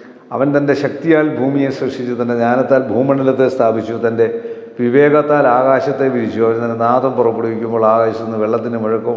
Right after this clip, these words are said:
ഉണ്ടാകുന്ന", അങ്ങനെ മുഴുവൻ ദൈവത്തിൻ്റെ ശക്തിയാണ് ഇരിക്കുന്നത്. അപ്പോൾ നീ അതിനകത്ത്, നീ ഒരു ദൈവ പൈതലാണെങ്കിൽ, ആ ശക്തി നിന്നിലേക്ക് പകർന്ന് നിനക്ക് ദൈവമായിട്ടുള്ള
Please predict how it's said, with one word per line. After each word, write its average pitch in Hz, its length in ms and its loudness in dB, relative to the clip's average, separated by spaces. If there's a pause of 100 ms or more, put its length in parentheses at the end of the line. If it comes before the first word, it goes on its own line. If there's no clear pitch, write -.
ഉണ്ടാകുന്ന", 110 480 -2 (840)
അങ്ങനെ 170 540 -4 (360)
മുഴുവൻ 180 420 2 (280)
ദൈവത്തിൻ്റെ 185 540 2 (100)
ശക്തിയാണ് 143 540 -2
ഇരിക്കുന്നത്. 110 300 -6
അപ്പോൾ 123 220 0
നീ 147 80 -2 (200)
അതിനകത്ത്, 151 580 0 (580)
നീ 160 80 -2 (100)
ഒരു 160 100 2 (100)
ദൈവ 156 220 6 (120)
പൈതലാണെങ്കിൽ, 151 600 4
ആ 139 80 2 (160)
ശക്തി 147 280 -2 (120)
നിന്നിലേക്ക് 170 480 4 (100)
പകർന്ന് 139 400 4 (140)
നിനക്ക് 165 760 2 (380)
ദൈവമായിട്ടുള്ള 165 600 4